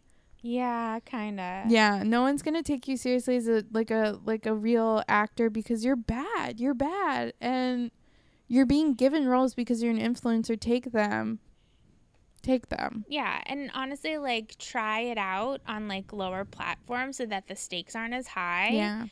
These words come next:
Speaker 1: And then people over the years, maybe you'll get better, and they'll be like, "Wow, you really came somewhere."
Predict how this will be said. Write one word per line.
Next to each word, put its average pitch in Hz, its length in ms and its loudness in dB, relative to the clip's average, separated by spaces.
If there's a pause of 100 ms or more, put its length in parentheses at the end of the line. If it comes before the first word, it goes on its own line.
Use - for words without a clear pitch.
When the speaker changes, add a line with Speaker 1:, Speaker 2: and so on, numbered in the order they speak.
(240)
Speaker 1:
And 240 160 -2
then 262 140 0
people 254 400 -4
over 233 240 -4
the 240 80 -2
years, 240 240 -2
maybe 214 220 -6
you'll 233 100 -2
get 240 180 -4
better, 262 220 -2
and 220 160 -4
they'll 220 80 -6
be 247 60 -4
like, 254 160 -8
"Wow, 302 300 -8
you 262 240 -10
really 302 340 -10
came 330 400 -10
somewhere." 220 580 -14